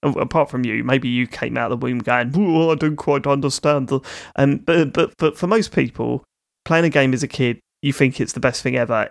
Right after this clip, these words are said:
even if it's a bit rubbish. So try and correct me here. Were the Super Mario Land games, the ones on the Game Boy,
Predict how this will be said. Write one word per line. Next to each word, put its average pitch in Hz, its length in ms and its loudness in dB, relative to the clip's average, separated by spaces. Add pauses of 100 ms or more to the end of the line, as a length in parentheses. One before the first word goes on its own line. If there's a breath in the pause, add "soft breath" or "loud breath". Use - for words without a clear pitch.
even 131 300 0
if 120 160 -6
it's - 180 -4
a - 40 -4
bit 117 220 -6
rubbish. - 440 -6 (360 loud breath)
So 147 280 2 (200)
try 190 200 -2
and 202 80 -4
correct 180 260 -2
me 131 80 -2
here. 127 320 -4 (580 loud breath)
Were 175 60 4
the 196 120 -2
Super 254 420 0
Mario 202 400 2
Land 170 680 0
games, 120 680 -4
the 156 80 2
ones 143 280 0
on 139 120 0
the 135 80 -4
Game 135 240 0
Boy, 127 320 -6